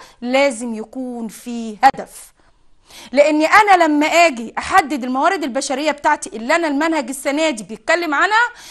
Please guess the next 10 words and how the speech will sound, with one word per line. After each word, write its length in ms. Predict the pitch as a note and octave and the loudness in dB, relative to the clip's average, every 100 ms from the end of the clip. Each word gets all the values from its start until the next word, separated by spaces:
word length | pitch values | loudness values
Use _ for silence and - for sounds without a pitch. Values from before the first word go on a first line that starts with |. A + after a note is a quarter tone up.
| - - | -20 0
لازم 420 | D4 F#4 D4+ D#4 - | 6 6 4 -4 4
اربط 640 | F#4 F#4 D#4 A3 A#3+ - - - - | 6 6 2 -4 -8 -10 -18 -20 -18
بين 400 | A3+ G4 G4 F4 | 0 4 4 4
مواردي 480 | D#4 E4 G#4 D#4 E4+ | 6 6 6 4 -4
البشريه 840 | D#4 B3+ F#4 F#4+ E4 F4+ F4+ F#4 - - | -4 0 0 4 2 4 4 4 2 -10
وبين 380 | C#4+ C#4 G#4+ G4+ | -8 -4 -2 -2
الهدف 380 | E4+ D4 F#4+ G#4 | 0 2 2 0
بتاع 280 | B3+ C#4+ F#4+ | -4 -2 0
المؤسسه 480 | E4 C#4 - F#4 D4 | 0 -4 -6 -6 -4
دي. 360 | E4+ G4+ A3+ | -4 -4 -6